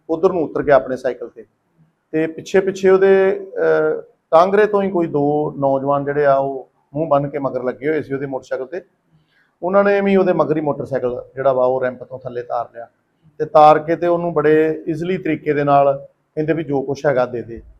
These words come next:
ਉਹਨੇ ਉਹਨਾਂ ਨੂੰ, ਅਹ, ਜਿਹੜਾ ਗਲ 'ਚ ਪਰਸ ਪਾਇਆ ਸੀਗਾ, ਬੈਗ ਪਾਇਆ ਸੀਗਾ,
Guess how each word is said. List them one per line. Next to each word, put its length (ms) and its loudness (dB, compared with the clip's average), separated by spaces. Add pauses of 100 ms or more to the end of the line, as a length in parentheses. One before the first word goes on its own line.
(560)
ਉਹਨੇ 280 0
ਉਹਨਾਂ 220 4
ਨੂੰ, 340 0
ਅਹ, 40 2
ਜਿਹੜਾ 220 6
ਗਲ 240 4
'ਚ 100 -14
ਪਰਸ 260 0
ਪਾਇਆ 320 6
ਸੀਗਾ, 420 0 (160)
ਬੈਗ 260 2
ਪਾਇਆ 360 4
ਸੀਗਾ, 340 -4